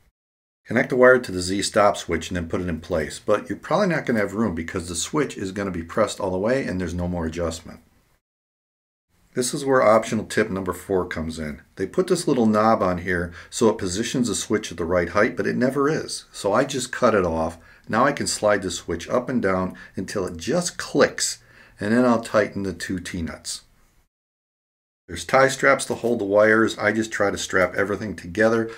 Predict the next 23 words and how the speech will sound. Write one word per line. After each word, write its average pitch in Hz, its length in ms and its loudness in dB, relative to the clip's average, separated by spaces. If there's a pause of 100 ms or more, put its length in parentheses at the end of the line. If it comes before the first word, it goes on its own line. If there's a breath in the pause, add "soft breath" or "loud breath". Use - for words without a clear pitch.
(100)
so - 180 -6
it's 87 140 -4
not 98 200 -2
gonna 90 120 -6
get 92 220 -6
pinched 120 440 0 (240 soft breath)
or 90 160 0
in 90 140 -4
the 87 60 -2
way. 123 480 2 (440 loud breath)
So - 180 -6
two 139 340 0
on 117 140 6
the 101 80 0
main 117 480 6
loom, 113 420 4 (220 loud breath)
and 104 140 0
then 170 100 4
I 160 120 2
take - 340 0
two 151 340 -2
tie 107 320 4
straps 92 560 0